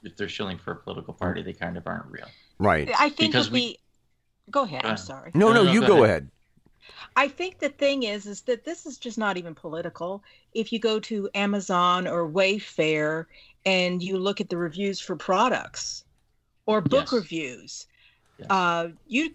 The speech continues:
Speaker 3: you can't trust anything that someone is espousing online because they could be paid to be, to do it. Uh, the book review you read that's glowing could be somebody that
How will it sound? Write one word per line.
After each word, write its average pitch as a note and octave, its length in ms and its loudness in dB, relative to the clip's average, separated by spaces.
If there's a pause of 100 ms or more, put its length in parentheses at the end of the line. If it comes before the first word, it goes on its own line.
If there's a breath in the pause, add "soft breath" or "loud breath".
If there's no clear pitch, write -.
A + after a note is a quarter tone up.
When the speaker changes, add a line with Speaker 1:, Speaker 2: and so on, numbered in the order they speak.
Speaker 3:
you C4+ 140 0
can't D4 400 -4
trust - 600 -2 (360)
anything C#4+ 640 -2 (260 soft breath)
that G#3+ 160 -2
someone A3 360 2
is F#3+ 140 -4
espousing F3+ 680 -4
online E3 640 -2
because F#3 480 -6 (360 soft breath)
they A3 140 2
could A3+ 160 -2
be G#3 120 -6
paid F3 320 -4
to F#3 80 -4
be, F#3 160 -4 (240)
to - 140 -8
do C4 260 0
it. - 300 -8 (540)
Uh, E3+ 320 4
the E3 120 -2
book A3 260 0
review G#3 320 -2
you G3 200 -2
read A3 460 0
that's - 300 -6
glowing F#3+ 680 0
could F3+ 360 -8 (260)
be F#3 140 -2
somebody F#3+ 560 0
that E3 200 -2